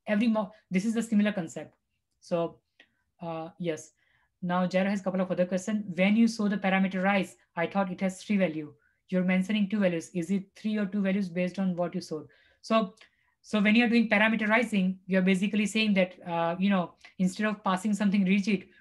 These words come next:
I'm gonna, you know, uh, parameterize them. So basically every parameterize has two values. First is a particular variable that, that will take different values on, on each run.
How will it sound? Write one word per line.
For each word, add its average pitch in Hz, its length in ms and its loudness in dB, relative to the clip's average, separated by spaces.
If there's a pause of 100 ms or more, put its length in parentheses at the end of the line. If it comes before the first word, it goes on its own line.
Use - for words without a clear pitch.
(140)
I'm 190 160 2
gonna, 196 400 2 (320)
you 202 100 0
know, 165 260 0 (440)
uh, 170 300 0 (1080)
parameterize 196 520 4
them. 156 120 -6
So 220 100 -2
basically 226 520 2
every 214 180 2
parameterize 208 640 2
has 208 220 -2
two 233 160 4
values. 165 360 0 (320)
First 214 420 -2
is 220 220 4
a 208 300 2 (340)
particular 208 360 2
variable 208 560 2 (560)
that, 190 260 2 (160)
that 185 220 2
will 214 300 0
take 214 320 0
different 190 300 4
values 202 400 2
on, 190 260 2 (120)
on 190 260 2
each 196 260 0
run. 247 320 2